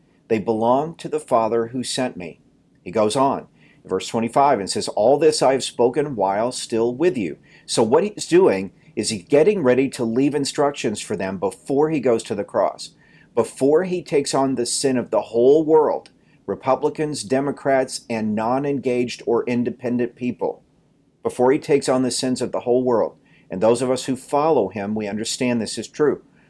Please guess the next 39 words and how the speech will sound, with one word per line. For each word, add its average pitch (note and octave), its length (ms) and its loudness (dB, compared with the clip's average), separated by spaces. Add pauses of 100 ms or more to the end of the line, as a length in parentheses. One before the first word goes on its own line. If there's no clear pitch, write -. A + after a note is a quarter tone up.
(280)
Um, G#2 300 2
verse B2 220 0
twenty-six C#3 680 0
in, G#2+ 340 -4
uh, G2 180 0
in G#2 140 -6
John A2 200 0
fourteen C#3 440 -2
says, G2+ 260 -4 (400)
"But, G#2 280 0 (180)
uh, G2+ 220 -4
the B2 240 -6
advocate, A#2+ 640 -2
the A#2 120 2
Holy D3 360 0
Spirit, D#3 640 0
whom C3+ 180 0
the A#2 100 -2
Father D#3 400 0
will D#3 160 2
send C3 300 -2
in A#2+ 80 0
my A2+ 200 0
name, A#2 400 -2 (460)
will A2+ 120 2
teach - 380 -8
you F3+ 120 0
all C#3 220 4
things C#3+ 380 0
and A2+ 80 -2
will G#2+ 120 0
remind A2+ 460 0
you B2 80 2
of G2 160 -6
everything C3 480 -2
I've A2 200 -4
said A#2 280 -2
to G2 100 -12
you." D#2+ 200 -10